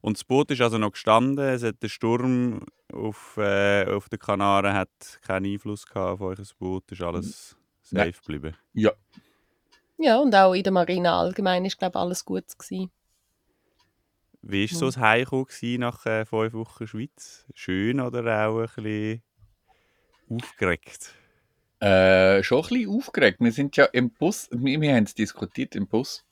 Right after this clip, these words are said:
Speaker 2: Es hat sich nicht so, äh, wie zu Hause angefühlt wie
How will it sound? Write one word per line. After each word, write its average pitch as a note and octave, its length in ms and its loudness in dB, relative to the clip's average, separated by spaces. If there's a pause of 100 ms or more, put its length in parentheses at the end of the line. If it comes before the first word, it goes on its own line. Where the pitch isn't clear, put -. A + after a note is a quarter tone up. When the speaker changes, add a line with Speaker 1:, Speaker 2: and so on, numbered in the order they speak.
Speaker 2:
Es - 80 -12
hat A2+ 180 0
sich - 160 -8
nicht B2 400 0
so, D3 800 2 (920)
äh, A2+ 520 10 (580)
wie A#2 400 0
zu G#2+ 220 0
Hause A2 380 6
angefühlt A2+ 960 4 (400)
wie G#2 580 6